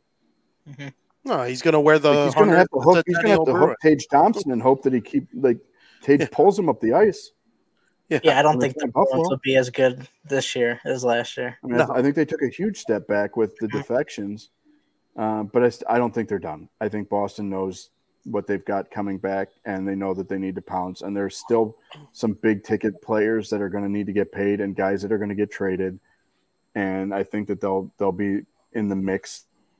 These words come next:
Speaker 3: to make something significant happen between now and training camp because they're the Boston Bruins.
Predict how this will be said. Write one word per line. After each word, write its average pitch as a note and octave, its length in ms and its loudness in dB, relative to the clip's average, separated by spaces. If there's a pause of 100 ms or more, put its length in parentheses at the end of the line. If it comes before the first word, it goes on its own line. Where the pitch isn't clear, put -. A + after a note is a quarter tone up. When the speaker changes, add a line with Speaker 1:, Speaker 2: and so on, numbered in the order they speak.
Speaker 3:
to A2 100 -8
make G2 240 -2
something G2+ 360 -6
significant G2 540 -6
happen G2 360 -4
between G2+ 320 -6
now F#2 180 -2
and F2+ 80 -8
training F#2+ 300 -8
camp A2 300 -6
because G2+ 320 -6
they're G#2+ 120 -2
the A2 100 -2
Boston A#2 400 0
Bruins. C#3 400 -6